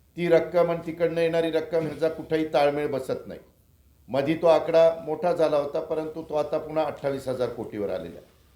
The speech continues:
म्हणजे केंद्राने जे ठरवलेलं होतं वन नेशन वन टॅक्सच्या बाबतीमध्ये,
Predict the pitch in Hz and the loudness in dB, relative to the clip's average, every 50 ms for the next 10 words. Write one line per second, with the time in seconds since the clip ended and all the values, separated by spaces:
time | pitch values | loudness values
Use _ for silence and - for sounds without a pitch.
0 | _ _ _ _ _ _ 98 98 98 98 139 151 - - 104 101 98 95 90 95 | _ _ _ _ _ _ -16 -14 -10 -8 -8 -8 -10 -10 -12 -10 -10 -10 -8 -6
1 | 104 117 120 123 131 139 147 139 123 120 135 - - - 87 87 87 101 107 113 | -4 -4 -4 -4 -6 -10 -12 -14 -14 -14 -14 -14 -14 -12 -12 -10 -8 -6 -6 -6
2 | 120 120 123 127 131 131 127 - 101 101 101 - - 123 131 139 139 139 - - | -6 -6 -6 -6 -6 -6 -6 -8 -8 -10 -12 -10 -8 -6 -6 -6 -6 -8 -10 -14
3 | - _ _ _ _ _ _ _ _ 85 82 95 113 123 131 131 127 123 123 123 | -20 _ _ _ _ _ _ _ _ -14 -6 -4 -2 -2 -2 -4 -6 -8 -8 -8
4 | - 135 135 123 113 117 123 127 123 - 127 120 113 117 - - - 123 117 101 | -10 -10 -8 -6 -6 -6 -6 -6 -6 -4 -4 -4 -4 -6 -8 -8 -6 -6 -4 -2
5 | 107 98 - - - 117 101 101 95 95 101 113 127 127 127 | -4 -4 -6 -8 -12 -10 -10 -8 -8 -8 -6 -6 -6 -6 -8